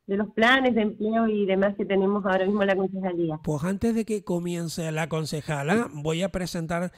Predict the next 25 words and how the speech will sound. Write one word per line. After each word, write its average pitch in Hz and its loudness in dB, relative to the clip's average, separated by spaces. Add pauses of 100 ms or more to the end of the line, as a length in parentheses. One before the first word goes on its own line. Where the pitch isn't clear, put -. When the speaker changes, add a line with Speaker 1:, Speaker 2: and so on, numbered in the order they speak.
(140)
Speaker 2:
con 147 -4
tu 147 -4
permiso, 160 -2 (260)
al 151 -4
resto 180 -2
de 190 2
los 185 0
invitados 208 2
para 156 -2
que 143 -4
sepan 170 -4
los 165 -2
amigos 170 -2
oyentes 170 -4
que 170 -8
luego, 190 0
tras 139 -6
la 143 -4
intervención 147 -6
de 156 -4
María 160 -4
Jesús, 202 -2
charlaremos 156 -2
con 185 -2
el 233 0